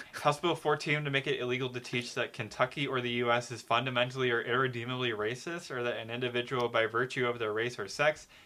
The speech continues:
is inherently racist, sexist, or oppressive, whether consciously or unconsciously,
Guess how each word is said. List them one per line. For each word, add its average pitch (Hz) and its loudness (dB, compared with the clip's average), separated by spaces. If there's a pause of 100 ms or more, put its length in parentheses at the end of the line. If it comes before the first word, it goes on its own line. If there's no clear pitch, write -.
(120)
is 127 0
inherently 127 0
racist, 113 0
sexist, 117 0
or 107 2
oppressive, 117 0
whether 107 2
consciously 110 -2
or 101 -2
unconsciously, 110 -4